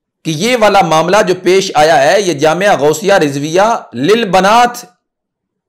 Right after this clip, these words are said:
यानी जो बच्चियों का मदरसा है, उसके अंदर ये वाकया रूनुमा हुआ। अब एक आम फाम अक्लमंद इंसान सोचे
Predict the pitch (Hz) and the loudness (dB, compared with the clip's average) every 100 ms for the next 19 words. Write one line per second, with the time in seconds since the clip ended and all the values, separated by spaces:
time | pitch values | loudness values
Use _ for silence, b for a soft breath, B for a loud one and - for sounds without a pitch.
0 | _ 139 214 196 147 143 202 302 311 330 | _ -6 -4 -4 -4 -4 -4 -2 -2 0
1 | 254 214 185 196 165 165 170 - - - | 0 0 0 0 2 0 0 -8 -2 -2
2 | - 175 196 190 180 170 156 165 151 143 | 0 -2 0 0 0 0 0 0 0 -2
3 | 135 123 104 95 - _ _ _ 156 170 | -2 -4 -4 -10 -14 _ _ _ -4 -4
4 | - 185 240 262 - 180 208 202 185 185 | -2 0 2 0 -2 0 0 0 0 0
5 | 165 123 - _ _ _ - 214 208 170 | 0 -4 -14 _ _ _ -4 -2 0 0
6 | 196 269 208 170 160 170 123 - _ _ | 0 0 -2 -2 -2 -2 -4 -12 _ _
7 | - - 196 202 214 | -10 -2 0 0 0